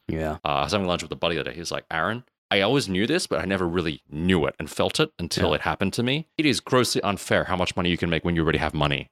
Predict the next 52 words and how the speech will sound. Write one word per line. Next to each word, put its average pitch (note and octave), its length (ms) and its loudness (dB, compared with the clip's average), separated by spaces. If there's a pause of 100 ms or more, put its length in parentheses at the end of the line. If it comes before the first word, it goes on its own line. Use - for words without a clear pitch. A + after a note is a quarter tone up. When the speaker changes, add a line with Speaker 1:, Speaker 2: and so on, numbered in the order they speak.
Speaker 1:
Yeah. - 80 0
Speaker 2:
It D3 40 8
is, A#2+ 140 6
like, D#2+ 180 0
way, D3+ 500 4
way, A#2+ 360 6
way C3+ 380 6
unfair." E2+ 520 2 (180)
Speaker 1:
Yeah. E2+ 120 -4
Speaker 2:
I - 20 2
was E2 100 0
like, D2+ 200 -2
"Yeah, D#2+ 100 -8
that's D2+ 140 -12
capitalism." - 500 -16
Speaker 1:
Yes, - 160 0
that's F3+ 260 6
true. F#3+ 120 6
Speaker 2:
<laughs> F3+ 360 6
Speaker 1:
Yes, A2+ 200 2
that's G2+ 220 2
true. A#2 160 0
Speaker 2:
Right? F#2+ 440 4
Speaker 1:
That's - 140 -2
a G2 40 -2
system, F#2 400 -2
yeah. G2+ 200 4 (580)
Speaker 2:
This D#2+ 140 -8
is D#2 100 -12
what, E2 180 2
uh, D#2 300 0 (280)
the D#2 100 -2
Western D2+ 300 -2
forces D#2 260 -4
that - 140 -6
be G#2+ 100 2
are F2 60 0
fighting A2+ 180 0
Speaker 1:
That's, - 80 -6
Speaker 2:
for. C#2+ 220 -2
Speaker 1:
that's F2 160 2
a - 20 4
feature. G#3 400 6
Speaker 2:
<laughs> - 40 -20
Speaker 1:
That's A2+ 160 6
a B2 60 4
feature, D3 320 4
not G2 140 6
a G2 60 4
bug, F#2 240 4
right? E2+ 140 2
Speaker 2:
Yeah, E2+ 160 2